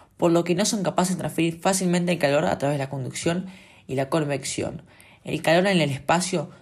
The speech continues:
solo puede ser transferido a través de la radiación, que según la forma en la que las partículas de luz o fotones son absorbidas o emitidas, según Universe Today. Esto es lo que nos cuenta el diario.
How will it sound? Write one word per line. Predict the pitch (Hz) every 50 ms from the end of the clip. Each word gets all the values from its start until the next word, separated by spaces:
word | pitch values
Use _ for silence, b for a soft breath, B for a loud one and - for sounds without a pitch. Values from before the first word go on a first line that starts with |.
| B B
solo | - - - 196 202 185
puede | 190 185 185
ser | 185 185 -
transferido | 160 156 147 139 - 139 143 160 170
a | 156
través | - 135 143 147
de | 135
la | 131
radiación, | 123 120 110 110 107 110 - - - 107 104 - - - b b b b b b b b b
que | - 139
según | - - 151 170 170
la | 165 165
forma | 170 - 175 165 160 165
en | 151 131
la | 127
que | 131 -
las | - - -
partículas | - - - 143 139 139 - 175 170 170 160 147 147
de | 143
luz | 156 175 185 190 190 190
o | - 135
fotones | - - 127 135 - 170 170 170 185 185 - B B B B B B
son | - - 175 175
absorbidas | 190 196 190 - - 180 160 165 180 185 185 185 185 180 - - -
o | - 139
emitidas, | 139 131 131 139 131 - 139 147 156 151 147 - - -
según | - - - 120 127 135 135 135 -
Universe | - 135 135 127 127 117 - - - -
Today. | - - - 78 - - - - B B B B B B B B B
Esto | - 185 185 180
es | 175
lo | 175 156
que | 156
nos | 147 139 139
cuenta | - 151 147 147 143 143 139 143 - B B B B B B B B
el | - - 135 127 120
diario. | 113 113 107 - - - - -